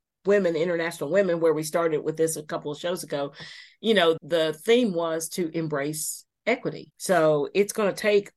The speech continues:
all of us to look at that together and to do away with any conflicting interests that we might have, and to come together to try to see how can we do this, uh, for the common good.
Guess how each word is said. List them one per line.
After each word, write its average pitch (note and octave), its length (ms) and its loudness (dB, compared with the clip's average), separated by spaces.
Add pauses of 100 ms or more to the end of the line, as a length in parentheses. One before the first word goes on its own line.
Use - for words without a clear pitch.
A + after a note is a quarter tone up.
(200)
all F#3 320 6
of D3 140 0
us C3 400 -8 (380)
to E3 120 -2
look F#3+ 380 2
at E3+ 120 -2
that D#3 360 0
together D3 760 0
and D#3 220 0
to C#3+ 280 -2 (120)
do F#3+ 180 4
away E3+ 340 4
with D3+ 280 2
any F3 260 -2
conflicting E3+ 720 -4
interests E3 400 -4
that D3+ 160 -2
we D3+ 100 -2
might D3+ 260 -2
have, E3+ 500 -2 (480)
and E3 260 0
to E3 80 -8
come F#3+ 260 -2
together E3 680 2 (100)
to D#3+ 100 -8
try D#3+ 360 -2
to D3 340 -2
see G3 340 0
how F3 300 2
can F#3 220 -2
we F3 140 -2
do E3+ 220 -2
this, D3+ 420 0 (560)
uh, D3 180 2
for F3+ 280 2
the F3 120 2
common F#3 440 0
good. F#3+ 400 -2